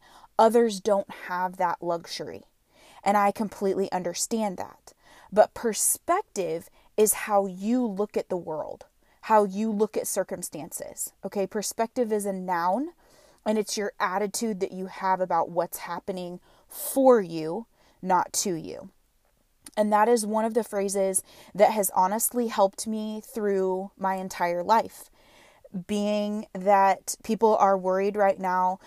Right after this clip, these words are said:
about how to pay bills and about how to feed their families, I've been there. Right after I got divorced, I was a single mom to a two and a half year old. And I remember specifically one night looking in my fridge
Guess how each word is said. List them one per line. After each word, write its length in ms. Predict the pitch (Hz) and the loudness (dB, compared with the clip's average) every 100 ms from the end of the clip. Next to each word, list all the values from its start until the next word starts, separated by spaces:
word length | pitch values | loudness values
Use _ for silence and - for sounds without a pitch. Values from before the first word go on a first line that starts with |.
| - - | -18 -2
about 360 | 190 190 180 - | 4 6 6 2
how 340 | 190 185 190 | 0 4 4
to 160 | - 208 | 2 -2
pay 220 | 208 196 | -2 0
bills 480 | 202 240 180 180 - | 2 2 0 -4 -6
and 120 | 196 | -2
about 340 | 185 180 - | 2 4 2
how 260 | - 185 190 | 0 2 2
to 140 | 190 208 | 2 -6
feed 260 | 202 202 | -6 0
their 140 | 208 196 | 0 0
families, 500 | 196 196 214 247 233 | -2 -4 -2 -2 2
I've 260 | 185 269 214 | 6 6 6
been 200 | 208 269 | 2 2
there. 280 | 190 - - _ _ - - | 0 -8 -18 _ _ -20 -6
Right 260 | 185 196 202 | 6 8 8
after 300 | 208 - 220 | 4 2 4
I 140 | 208 | 4
got 220 | 214 208 | 6 4
divorced, 480 | 202 190 185 233 - | 2 0 2 2 2
I 80 | 196 | 2
was 160 | 214 190 | 2 2
a 40 | |
single 360 | - 214 214 208 | 2 2 0 0
mom 400 | 190 185 220 240 | 2 2 2 -2
to 180 | 226 | -2
a 60 | 180 | -2
two 240 | - 240 | -2 -2
and 80 | 226 | -2
a 40 | 196 | -4
half 300 | 285 185 247 | -6 -6 0
year 160 | 254 | 6
old. 280 | 269 302 285 - - - | 6 6 2 -20 -20 -8
And 160 | - 214 | -2 0
I 120 | - 190 | 0 0
remember 440 | 214 214 208 214 | 0 -2 -2 -4
specifically 720 | - 208 - 208 226 - 202 | -6 -6 -4 -2 -4 -2 -4
one 280 | 185 185 220 | -2 -2 0
night 300 | 226 247 196 | -2 -2 -2
looking 320 | 202 226 214 | -4 -4 -6
in 100 | 214 | -4
my 180 | 208 202 | -2 -4
fridge 460 | - 202 233 233 | -2 -2 -2 -4